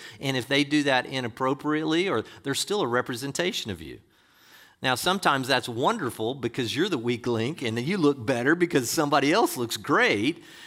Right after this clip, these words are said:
And sometimes that's not so good when somebody else you delegate, but that's still part of the way God set it up. We don't have all the all gifts. We are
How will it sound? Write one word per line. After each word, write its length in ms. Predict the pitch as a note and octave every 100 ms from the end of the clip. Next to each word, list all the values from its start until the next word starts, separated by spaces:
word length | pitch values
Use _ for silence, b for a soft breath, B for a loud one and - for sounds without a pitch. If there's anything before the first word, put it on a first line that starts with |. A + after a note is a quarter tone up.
| B
And 180 | C#3 C3+
sometimes 760 | - G#3 D#4+ E3 C#3+ C#3+ C3
that's 420 | C3 C3 B2+ - E3+
not 260 | A3 C4
so 180 | - B2
good 300 | G#2+ B2+ C#3+
when 160 | C#3 A#2+
somebody 400 | D#3+ D3 C#3 C3+
else 220 | B2+ -
you 80 | A#2
delegate, 580 | E3+ A3 C3+ A#2+ B2+
but 140 | C#3 -
that's 180 | G2 -
still 320 | - A#3+ C4
part 400 | - F3 E3 E3+
of 120 | C3+
the 100 | C3
way 260 | B2+ C#3+ D#3
God 400 | B2+ C3 C#3 C3
set 300 | C3 A#2+ A#2+
it 100 | A2
up. 260 | G#2+ F2+
We 120 | A#2
don't 240 | B2 C#3 C3+
have 180 | C3 A#2+
all 160 | A#2
the 80 | G#2+
all 240 | A2+ G#2+ G#2
gifts. 360 | G#2 D#3+ D#3
We 240 | B2 F#3 G#3
are 280 | D#3 D#3+